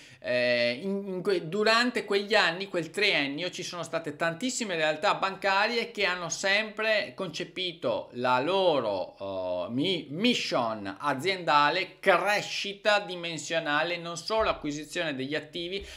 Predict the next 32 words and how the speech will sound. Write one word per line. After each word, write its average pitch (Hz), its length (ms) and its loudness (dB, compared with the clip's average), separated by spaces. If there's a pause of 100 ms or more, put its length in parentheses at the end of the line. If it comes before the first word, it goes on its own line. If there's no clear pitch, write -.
ma 175 200 2
proprio 240 300 2
anche 226 300 2
acquisizione 196 720 -2
di 196 160 -10
filiali 196 400 0
da 185 100 2
parte 214 480 4
di 185 100 -4
altri, 185 420 2
mentre 180 340 0
oggi 147 260 2
c'è 139 200 0
la 165 160 6
gara 127 540 2 (360)
nel 180 500 2
dar 180 300 6
via 143 420 2
la 143 340 2
filiale 151 440 0
cosiddetta 160 480 -2
fisica, 165 460 -2
perché 180 480 -2
diventerà 190 760 0
un 147 160 -2
centro 151 380 -4
di - 160 -8
costo 165 420 0
che 175 100 -10
non 185 220 -6
producerà 160 540 -2
più, 160 400 -4